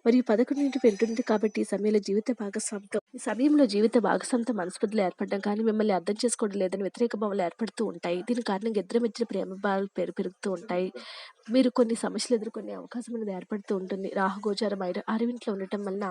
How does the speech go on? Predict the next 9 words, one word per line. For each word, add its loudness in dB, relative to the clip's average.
సమస్యలు -6
వచ్చినప్పటికీ -6
కూడా -4
మీరు 0
ధైర్యంగా -2
వాటిని -6
ఎదుర్కొనే -6
అవకాశం -8
చేస్తారు. -8